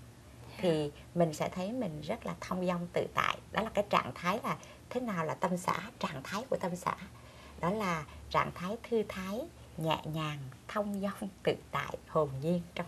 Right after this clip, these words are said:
Speaker 2: sáng.
Speaker 1: Dạ.
Speaker 2: Để an nhiên phải không? Đó, trạng thái đó muốn có được, không phải cầu, không phải cầu nguyện, mà mình phải thực hành. Mình phải
Speaker 1: Dạ.
Speaker 2: thực hành thì mới được.
Speaker 1: Dạ.
Speaker 2: Đó.
Speaker 1: Thì, à,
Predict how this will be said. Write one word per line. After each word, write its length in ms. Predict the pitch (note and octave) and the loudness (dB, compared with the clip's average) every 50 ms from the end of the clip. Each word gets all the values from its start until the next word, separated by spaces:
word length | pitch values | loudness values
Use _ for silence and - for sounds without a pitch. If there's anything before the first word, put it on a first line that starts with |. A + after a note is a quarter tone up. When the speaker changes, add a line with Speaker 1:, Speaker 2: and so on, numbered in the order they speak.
| D#3 | -4
Speaker 2:
sáng. 420 | - - D#3 D3+ D#3 - - E4+ F4+ - - - - - - - - - - - - - - - - - - | -4 -4 -4 -4 -4 -6 -6 -8 -8 -10 -14 -20 -20 -20 -20 -20 -20 -20 -20 -20 -20 -20 -20 -20 -20 -12 0
Speaker 1:
Dạ. 380 | A#3 A#3 A3+ A3 G3+ G3+ F#3+ F3+ - - - - - D4 D#4 - | 2 4 4 4 2 0 -2 -2 -4 -10 -12 -6 -4 -4 2 10
Speaker 2:
Để 60 | - - | 10 10
an 320 | - A3 G#3+ G#3+ G#3+ G#3+ | 12 12 12 12 12 8
nhiên 280 | G#3+ A3 A#3 C4+ B3 A#3+ | 8 12 12 12 12 12
phải 100 | A3+ G#3+ | 12 12
không? 220 | G#3 - - A#3 A#3 - - - - - - - - - - - - - | 12 12 10 10 10 10 0 -10 -10 -8 -6 -4 -4 -4 -4 -6 2 6
Đó, 200 | F3 F#3+ A3 B3 - | 6 6 6 6 10
trạng 200 | - G3+ - - | 10 10 10 10
thái 160 | - G#3 A3+ | 4 4 6
đó 280 | G#3+ G#3 G3 G3+ A#3 C4+ - | 8 10 10 10 8 6 2
muốn 340 | A3+ G3+ G#3 A3 A#3+ C#4+ F#4 - | 2 4 6 6 6 6 4 2
có 200 | - - C#4 D#4 | 2 4 6 12
được, 180 | C4 F#3 D#3 - - - - - - | 12 12 12 12 12 -8 -14 -2 2
không 140 | G3 F#3+ | 4 4
phải 180 | F3+ - - F3+ - - | 4 4 2 2 4 6
cầu, 300 | G3+ E3+ D3+ C#3 C3 - - - - - - - | 6 8 8 6 2 0 -6 -16 -18 -18 -16 -2
không 160 | - - G#3+ | 2 2 2
phải 160 | - - - - | 4 4 0 2
cầu 180 | - F3 D3+ C#3 C#3+ | 2 0 0 4 4
nguyện, 180 | C3 - - - - - - - - - - - | 4 4 4 2 -8 -16 -18 -18 -18 -14 -8 -4
mà 140 | D3 D3 C#3 C#3 | -2 -2 -2 -2
mình 220 | C#3 C3+ C3+ C3 - | -4 -4 -6 -6 -4
phải 160 | - - - - - | 0 -2 0 0 -2
thực 160 | - - - | -4 -4 -2
hành. 160 | - - - - - - - - - - - - - - - - - - | -4 -4 -4 -4 -12 -18 -18 -18 -18 -18 -18 -18 -18 -20 -20 -20 -10 -4
Mình 100 | C#3+ C#3+ C#3 | -2 -2 2
phải 100 | A3 G#3 | 2 2
Speaker 1:
Dạ. 140 | G3 F#3+ E3 | 4 2 0
Speaker 2:
thực 80 | - | 0
hành 160 | - - C#3 C3+ B2+ - | 0 -4 -4 -4 -4 -6
thì 60 | C3 B2+ | -6 -6
mới 80 | C#3+ E3 | -6 -2
được. 180 | F3 C#3+ A#2+ - - - - - - - - - - - - - - | -2 -2 -2 -4 -10 -18 -18 -18 -18 -18 -18 -20 -20 -18 -16 -8 -6
Speaker 1:
Dạ. 260 | G3 F#3+ F3+ F3 F3 E3+ - D3 C#3 | -4 -4 -4 -6 -8 -10 -8 -8 -6
Speaker 2:
Đó. 140 | C3+ C3 C3+ D#3 F3+ - - - - - - - - - - - - - - - - | -6 -6 -6 -8 -10 -10 -12 -14 -14 -14 -14 -12 -14 -14 -14 -16 -18 -18 -14 2 6
Speaker 1:
Thì, 200 | A3+ G#3 G3 F#3 | 6 8 8 8
à, 260 | F#3 F3+ E3+ E3+ D#3+ | 8 8 6 6 4